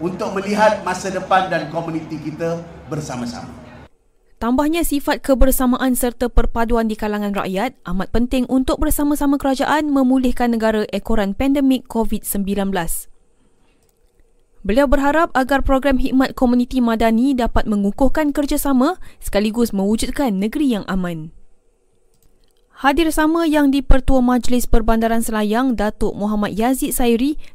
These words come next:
Speaker 2: dan pimpinan K R T S S B. Pelbagai aktiviti dilaksana sempena program khidmat komuniti madani, antaranya rewang kenduri rakyat yang melibatkan penduduk serta pelajar UNI K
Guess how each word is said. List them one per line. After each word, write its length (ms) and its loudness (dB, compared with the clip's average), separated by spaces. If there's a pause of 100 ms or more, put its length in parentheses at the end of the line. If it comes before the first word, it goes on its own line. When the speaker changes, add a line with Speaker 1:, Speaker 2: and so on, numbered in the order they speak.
Speaker 2:
dan 160 0
pimpinan 560 4
K 160 2
R 160 0
T 240 -8
S 240 4
S 160 6
B. 240 -6 (1300)
Pelbagai 400 6
aktiviti 560 2
dilaksana 640 2
sempena 480 4
program 400 2
khidmat 400 0
komuniti 480 4
madani, 480 2 (320)
antaranya 480 2
rewang 320 4
kenduri 400 2
rakyat 480 0
yang 160 0
melibatkan 480 2
penduduk 480 2
serta 400 0
pelajar 320 0
UNI 320 2
K 80 -4